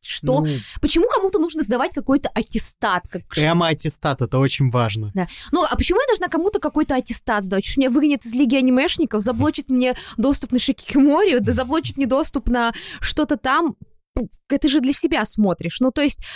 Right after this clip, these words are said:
Speaker 1: мы же не говорим, что ты позер, любитель смотреть сериалов.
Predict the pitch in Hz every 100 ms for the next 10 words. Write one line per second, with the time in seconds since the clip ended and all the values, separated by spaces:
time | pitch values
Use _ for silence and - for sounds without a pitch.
0 | - 339 320 285 240 339 440 - - 247
1 | 208 - - 285 349 370 302 285 - -
2 | 220 208 277 269 226 220 196 214 - -
3 | 202 180 151 135 165